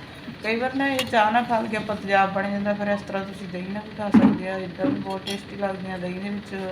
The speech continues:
ਥੋੜ੍ਹਾ ਜਿਹਾ ਮਿੱਠਾ ਪਾ ਕੇ, ਚਾਹੇ ਉੱਦਾਂ ਵੀ ਦਹੀਂ ਦੇ ਵਿੱਚ ਮਿੱਠਾ ਵੀ ਨਾ ਪਾਇਆ ਹੋਵੇ ਤਾਂ ਵੀ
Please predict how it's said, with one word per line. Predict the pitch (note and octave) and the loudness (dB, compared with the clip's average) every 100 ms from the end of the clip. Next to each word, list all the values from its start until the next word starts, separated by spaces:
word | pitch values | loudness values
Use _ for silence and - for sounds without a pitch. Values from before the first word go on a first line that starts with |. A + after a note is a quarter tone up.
| F3+ - | -8 -10
ਥੋੜ੍ਹਾ | G3 G3+ | -6 -4
ਜਿਹਾ | G3+ | -2
ਮਿੱਠਾ | G3 - F#3 | -4 -6 -4
ਪਾ | F3+ | -2
ਕੇ, | F3+ A#3 A#3+ - - - - - | -2 -4 -8 -12 -16 -16 -14 -6
ਚਾਹੇ | G3+ G#3+ G#3+ | 0 0 0
ਉੱਦਾਂ | F3+ G#3 G#3 | 0 0 2
ਵੀ | A#3 | 0
ਦਹੀਂ | G#3+ G#3+ A#3 A3+ | -2 -2 -2 -2
ਦੇ | G#3 G#3+ | -4 -4
ਵਿੱਚ | G#3+ - | -6 -8
ਮਿੱਠਾ | G3+ - | -8 -4
ਵੀ | G3 A3 | -4 -2
ਨਾ | G#3 G3 | -2 -2
ਪਾਇਆ | F#3 F#3 F#3 | 0 0 0
ਹੋਵੇ | F#3 F#3 | -4 -4
ਤਾਂ | F#3 | -4
ਵੀ | F#3 | -2